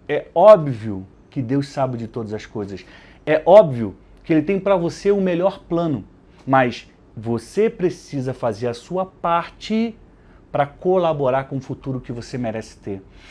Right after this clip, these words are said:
Então existe uma decisão que vai determinar os seus dias, que vai determinar o seu futuro. E o episódio de hoje é exatamente sobre isso.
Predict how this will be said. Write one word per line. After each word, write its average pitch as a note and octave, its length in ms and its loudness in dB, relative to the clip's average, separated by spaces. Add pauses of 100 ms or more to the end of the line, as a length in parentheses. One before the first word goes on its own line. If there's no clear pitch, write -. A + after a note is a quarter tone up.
(160)
Então D#3+ 260 0
existe E3 480 -2
uma G3+ 160 -2
decisão D#3+ 600 -2 (400)
que D3+ 160 -6
vai C#3 220 4
determinar E3+ 1000 0
os C3+ 120 -2
seus B2+ 280 -6
dias, A#2 720 -8 (280)
que B2+ 120 -4
vai C#3 120 4
determinar E3 540 -4
o E3+ 60 -6
seu E3+ 180 -6
futuro. B2 540 -6 (580)
E C3+ 80 -6
o B2+ 80 2
episódio C#3+ 480 0
de E3+ 100 -4
hoje D3 460 0
é C3 100 -4
exatamente C#3+ 880 -6
sobre E3 340 -6
isso. - 280 -8